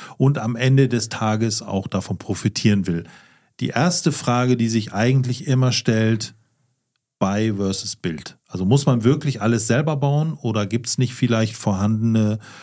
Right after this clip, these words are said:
Lösungen? Ja, die kosten Geld. Fehler können aber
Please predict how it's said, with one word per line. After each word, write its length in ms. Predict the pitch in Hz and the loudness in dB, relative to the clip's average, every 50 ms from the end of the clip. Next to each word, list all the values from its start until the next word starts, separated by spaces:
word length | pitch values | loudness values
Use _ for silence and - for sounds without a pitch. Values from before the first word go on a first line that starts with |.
| - - _ | -20 -8 _
Lösungen? 440 | - 107 117 127 131 127 139 131 127 | 4 4 6 6 4 4 2 2 4
Ja, 280 | 113 120 131 147 151 | 2 2 2 2 2
die 140 | 139 139 127 | 2 0 0
kosten 460 | 135 - 135 131 - - - 123 113 | 0 0 0 0 0 0 0 0 0
Geld. 480 | 101 120 131 147 170 202 196 - - - _ _ _ _ _ _ | 2 2 2 4 2 2 0 -2 -12 -18 _ _ _ _ _ _
Fehler 320 | _ - - 127 135 135 | _ 0 2 2 2 2
können 160 | 135 - 139 139 | 2 2 2 2
aber 340 | 135 127 123 117 117 - | 4 2 0 0 -4 -6